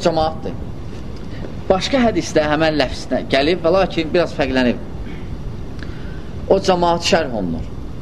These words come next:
Biri deyə bilər ki, hə, cəmaat odur ki, bir dəstə yığıldı, o cəmaatdır. Və lakin başqa hədis göstərən hansı cəmaat? Soruşdular, ya Rasulullah, hansıdır ola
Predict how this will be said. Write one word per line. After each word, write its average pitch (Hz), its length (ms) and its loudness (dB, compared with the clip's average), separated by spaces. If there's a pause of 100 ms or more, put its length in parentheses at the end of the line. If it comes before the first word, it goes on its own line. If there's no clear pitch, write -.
(800)
Biri 160 160 4
deyə 165 160 4
bilər 156 200 0
ki, 147 60 0
hə, 143 80 4 (100)
cəmaat 156 400 2
odur 135 120 0
ki, 147 160 0
bir 139 120 0
dəstə 131 280 0
yığıldı, 131 320 2
o - 100 -6
cəmaatdır. 117 500 0 (1000)
Və 160 100 6
lakin 185 260 0
başqa 175 320 2
hədis 180 240 2
göstərən 185 420 2
hansı 175 220 -2
cəmaat? 127 460 2 (1000)
Soruşdular, 170 400 2
ya 185 120 4
Rasulullah, 165 380 2
hansıdır 185 420 2
ola 175 180 6